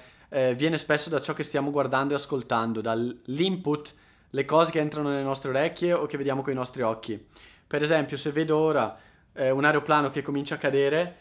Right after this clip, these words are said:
i miei occhi mi faranno pensare, "Aiuto, disastro, sto per morire". Quindi perché penserò questo?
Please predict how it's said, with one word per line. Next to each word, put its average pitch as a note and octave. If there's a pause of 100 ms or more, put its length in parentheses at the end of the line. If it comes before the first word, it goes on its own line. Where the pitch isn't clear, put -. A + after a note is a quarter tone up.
(180)
i C#3+
miei C#3+
occhi C#3+
mi E3
faranno D3+
pensare, C#3
"Aiuto, C#3+
disastro, C3+
sto C#3
per B2
morire". B2+ (440)
Quindi D3
perché D3
penserò C#3+
questo? A2+